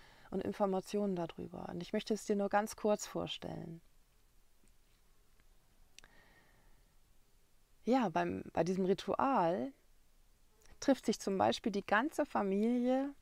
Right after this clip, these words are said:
und betrachtet ein Thema, eine Situation, wo ein Konflikt entstanden ist. Und letztlich geht es darum, wieder die Verbindung herzustellen zwischen den Menschen, zwischen jedem einzelnen Familienmitglied.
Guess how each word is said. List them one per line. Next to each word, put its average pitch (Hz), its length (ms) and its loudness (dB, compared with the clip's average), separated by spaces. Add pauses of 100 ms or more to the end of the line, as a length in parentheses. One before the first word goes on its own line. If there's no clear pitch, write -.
(640)
und 180 100 -4
betrachtet - 540 -4
ein 190 200 -2
Thema, 214 280 2
eine 190 180 0
Situation, 208 840 0
wo - 40 -2
ein - 180 -2
Konflikt - 540 -4
entstanden - 640 -4
ist. - 340 -12 (1900)
Und 196 100 2
letztlich 220 320 2
geht 214 180 2
es 202 160 0
darum, 247 640 4 (920)
wieder 196 160 6
die 202 80 4
Verbindung 208 540 4
herzustellen 180 920 -2
zwischen 202 400 2
den 165 180 0
Menschen, 165 400 -6
zwischen 190 320 -2
jedem 226 360 4
einzelnen 180 440 -2
Familienmitglied. 170 1080 -6